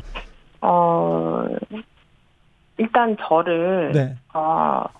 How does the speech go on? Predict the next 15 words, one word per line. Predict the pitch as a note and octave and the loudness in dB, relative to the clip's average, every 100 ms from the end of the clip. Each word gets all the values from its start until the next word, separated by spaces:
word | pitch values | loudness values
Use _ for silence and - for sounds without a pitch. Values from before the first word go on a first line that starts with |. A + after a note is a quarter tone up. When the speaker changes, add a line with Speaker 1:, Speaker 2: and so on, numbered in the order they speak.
| - - | -12 -8
Speaker 1:
아끼고, | E3 - F#3+ E3+ A3 D#4+ _ _ - | -4 -2 0 0 0 -2 _ _ -4
어, | D#3+ D#3 E3 | 0 0 -4
소중하게 | A3+ B3+ B3 G3+ F3+ E3+ | -2 0 2 0 -2 -6
저를 | D#3+ D#3+ D#3 D#3 - - _ | -4 -4 -2 -4 -6 -10 _
생각해 | G#3+ G3+ G#3 A#3 | -2 0 0 -2
주시는 | A3 G3+ F3 D#3+ | -2 -6 -6 -8
분들은 | - D3 - E3+ G#3 E3 G3 - | -8 -8 -6 -2 -2 -4 -10 -8
지금도 | F#3+ A#3 A3+ F#3 | -2 0 2 2
여전히 | D3+ C#3+ D#3+ D#3 D#3 D#3 - _ - - - | 0 2 0 0 -4 -6 -10 _ -20 -8 -2
제가 | F3 D#3+ D#3+ - | 0 2 0 -2
다치거나 | E3 - G#3+ - D3+ G3 C#4+ _ _ - _ - | -6 -4 -2 0 0 0 -2 _ _ -20 _ -2
제가 | - | 0
속이 | C#4 C4 | 0 0
상할까 | A3+ F#3+ E3+ - | 0 0 0 0
봐 | D3 F#3+ D#3+ | 2 0 0